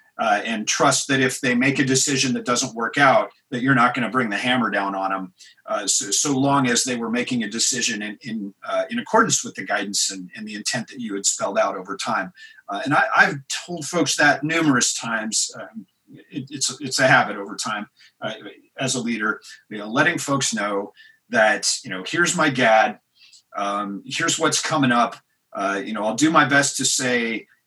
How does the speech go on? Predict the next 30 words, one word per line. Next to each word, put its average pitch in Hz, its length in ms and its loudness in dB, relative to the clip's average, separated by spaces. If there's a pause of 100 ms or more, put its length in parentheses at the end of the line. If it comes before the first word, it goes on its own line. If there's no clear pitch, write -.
(180)
uh, 95 300 0
these 160 260 2
are 156 60 2
the 139 140 2
circumstances 131 840 0
where, 113 460 -2
you 117 80 -6
know, 107 320 -6
you 120 140 -10
better 156 200 4
pick 139 200 -4
the 135 80 -6
phone 131 260 2
up 120 220 0
or 110 160 -6
walk 127 240 4
into 123 100 0
my 110 180 4
office 110 400 2
either 113 140 -6
way, 104 260 -6
get 139 140 -2
in 127 80 -6
touch 139 300 0
with 127 160 -6
me 117 180 -2
to - 160 -6
get 110 180 -4
me 117 80 -4
involved. 104 560 -4